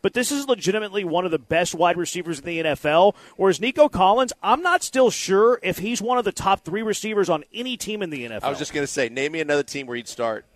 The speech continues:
Speaker 2: I mean, maybe in Carolina right now because of injury, but even Tampa Bay, as bad as they're gonna be with Baker, they have Godwin and they, and they have Evans.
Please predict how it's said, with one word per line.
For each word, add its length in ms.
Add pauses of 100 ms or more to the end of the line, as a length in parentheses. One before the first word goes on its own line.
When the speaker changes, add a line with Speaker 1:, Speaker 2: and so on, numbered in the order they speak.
(300)
Speaker 2:
I 60
mean, 140
maybe 280
in 60
Carolina 460
right 140
now 140
because 280
of 80
injury, 480 (600)
but 220 (340)
even 240
Tampa 300
Bay, 180
as 80
bad 240
as 80
they're 80
gonna 160
be 100
with 140
Baker, 320
they 180
have 300
Godwin 460
and 140
they, 140
and 200
they 80
have 160
Evans. 400